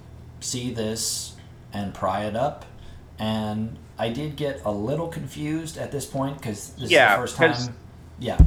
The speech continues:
Speaker 2: he,
Speaker 1: go.
Speaker 2: he, sorry, he, he, the, the dude taps on it, and then we cut to, uh,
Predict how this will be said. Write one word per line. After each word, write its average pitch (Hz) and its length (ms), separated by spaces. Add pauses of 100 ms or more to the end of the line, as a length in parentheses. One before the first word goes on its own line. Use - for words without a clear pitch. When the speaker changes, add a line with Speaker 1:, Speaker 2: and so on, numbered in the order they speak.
Speaker 2:
he, - 120
Speaker 1:
go. 104 260
Speaker 2:
he, 190 200 (200)
sorry, 117 500
he, 151 120
he, 190 400 (200)
the, 143 400
the 143 140
dude 208 340
taps - 440
on 107 220
it, 90 200 (480)
and 131 200
then 151 140
we 151 120
cut 135 340
to, 117 400 (360)
uh, 113 440